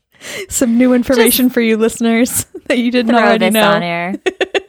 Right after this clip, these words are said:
Speaker 2: It's just more of the
Speaker 1: You
Speaker 2: same.
Speaker 1: heard it here
Speaker 2: Is
Speaker 1: first, folks.
Speaker 2: <laughs> is
Speaker 1: The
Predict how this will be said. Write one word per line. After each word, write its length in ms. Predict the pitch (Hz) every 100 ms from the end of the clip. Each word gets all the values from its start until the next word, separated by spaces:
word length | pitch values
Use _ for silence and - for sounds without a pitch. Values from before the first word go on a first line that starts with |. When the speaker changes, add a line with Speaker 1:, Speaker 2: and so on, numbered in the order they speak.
| 381 _ - - _ -
Speaker 2:
It's 200 | 294 -
just 240 | 311 311
more 380 | 233 190 175 170
of 120 | 170
the 60 | 262
Speaker 1:
You 120 | 339
Speaker 2:
same. 100 | 427
Speaker 1:
heard 120 | 392 381
it 100 | 330
here 160 | 330
Speaker 2:
Is 60 | 294
Speaker 1:
first, 440 | 262 220 240 -
folks. 380 | - 233 233 -
Speaker 2:
<laughs> 120 | 381
is 160 | 311 -
Speaker 1:
The 100 | -